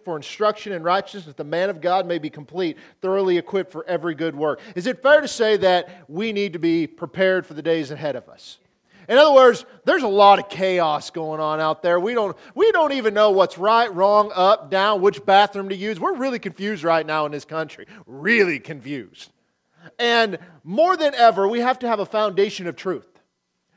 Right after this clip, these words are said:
Truth matters. Now, I've been talking about this for years. You know, I told you guys when I was in, uh, Hastings, I spent twelve weeks on the Hastings College campus arguing with college students and professors of whether truth existed.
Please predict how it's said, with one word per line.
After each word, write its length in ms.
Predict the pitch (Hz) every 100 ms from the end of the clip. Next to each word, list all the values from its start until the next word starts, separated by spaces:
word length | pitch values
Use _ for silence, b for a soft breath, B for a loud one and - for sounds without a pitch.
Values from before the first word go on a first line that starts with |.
| _ _
Truth 260 | 277 330
matters. 380 | 208 233 247 143
Now, 100 | 196
I've 100 | 285
been 120 | 320
talking 280 | 202 247 285
about 180 | 190 160
this 140 | 165
for 140 | - 139
years. 540 | 120 202 143 - - _ _ _ _ _
You 120 | 160 180
know, 160 | 175 B -
I 100 | 233
told 240 | 247 254
you 80 | 202
guys 280 | 202 214 185
when 100 | 196
I 80 | 208
was 180 | 202
in, 140 | 175 175
uh, 240 | 165 151
Hastings, 440 | 165 208 - 185 175
I 100 | 185
spent 400 | - 214 180 -
twelve 420 | - 214 240 202
weeks 300 | 208 180 -
on 80 | 156
the 80 |
Hastings 440 | 147 208 - 208 170
College 460 | - 202 214 208
campus 500 | - 190 160 139 143 b b b b b b b -
arguing 680 | 247 269 165 165 147 156 165 _ -
with 180 | 156
college 380 | - 226 269 269
students 440 | - 247 226 220 208
and 160 | 202
professors 640 | - 190 220 202 - 151
of 80 | 160
whether 200 | 170 160
truth 400 | 143 - 226 226 -
existed. 560 | 175 117 165 160 -